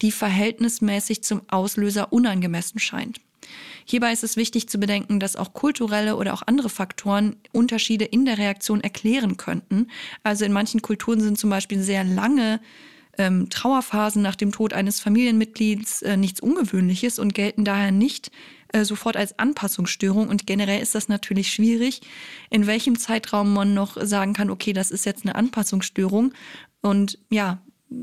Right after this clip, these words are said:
weil kaum jemand klar beantworten kann, wie lange dauert es denn, normal zu trauern und ab wann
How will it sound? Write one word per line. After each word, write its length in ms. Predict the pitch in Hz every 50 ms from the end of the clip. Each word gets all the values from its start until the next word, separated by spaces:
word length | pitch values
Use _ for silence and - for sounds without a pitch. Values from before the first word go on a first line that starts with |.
| - 302 -
weil 260 | - 196 202 202 202 202
kaum 300 | - - 240 226 226 233
jemand 320 | 233 233 214 214 214 -
klar 220 | - 226 220 214
beantworten 520 | 208 - - 220 214 - 208 208 - 214 208
kann, 320 | - 208 214 208 214 214 - - - - - _ _
wie 280 | - 196 185 226 285 294
lange 320 | 240 214 214 233 240 220
dauert 320 | 196 196 226 294 311 -
es 160 | - 196 - -
denn, 260 | 196 190 190 190 190 -
normal 600 | 196 190 196 196 196 190 190 202 233 254 247 247
zu 160 | - - 202
trauern 480 | - - - 190 185 190 208 220 226
und 180 | - 208 196 -
ab 120 | 196 190 -
wann 280 | - 190 190 202 208